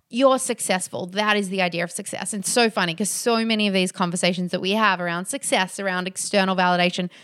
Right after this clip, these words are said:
they all really link in together. But we were saying that we wanted to be sustainable and we were looking into it,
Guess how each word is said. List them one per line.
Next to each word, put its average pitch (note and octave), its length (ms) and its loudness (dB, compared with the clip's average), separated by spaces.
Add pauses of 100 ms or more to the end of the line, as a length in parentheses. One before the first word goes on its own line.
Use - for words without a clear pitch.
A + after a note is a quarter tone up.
(220)
they A3 220 0
all B3 300 4
really G3 400 4
link F#3+ 460 0
in F3+ 240 0
together. E3+ 600 -2
But C4+ 240 4 (680)
we C4 320 0
were C4+ 120 2
saying D#4 640 -2
that G4+ 140 -2
we F#4 120 -4
wanted G4 260 -4
to - 80 -12
be F4 100 -4
sustainable F4 560 0
and C4+ 120 2
we A#3 60 0
were A3+ 60 2
looking G#3+ 400 -2
into C#4 280 -2
it, E4+ 180 2